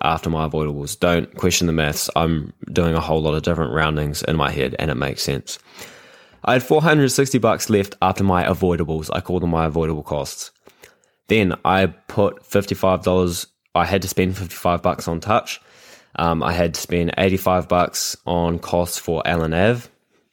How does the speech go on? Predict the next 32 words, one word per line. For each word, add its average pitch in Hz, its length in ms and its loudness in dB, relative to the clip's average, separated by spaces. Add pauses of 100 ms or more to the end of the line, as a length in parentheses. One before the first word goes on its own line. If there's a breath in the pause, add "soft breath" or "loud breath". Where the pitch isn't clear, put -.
(1000)
And 90 440 2
I 92 260 2
had 98 300 0
to - 60 -4
spend 101 320 -2
five 104 200 0
bucks - 400 -2 (100)
on 113 520 0 (180)
Apple 82 400 -4 (100)
for, 92 560 2 (420)
I 101 60 2
don't 107 160 4
know 98 160 4
what, 76 320 -4
it 85 60 -4
just 87 180 -4
comes 90 240 0
through 85 140 0
to 87 40 0
my 82 200 0
account. 82 320 -2 (1300 loud breath)
<laughs> - 0 - (400 loud breath)
Probably 101 180 2
should 98 200 2
look 95 260 0
at - 100 -2
why. 82 280 -2 (540 loud breath)
So 123 260 4
then 127 200 4 (100)
after 131 360 2
I 120 100 6
spent, - 480 0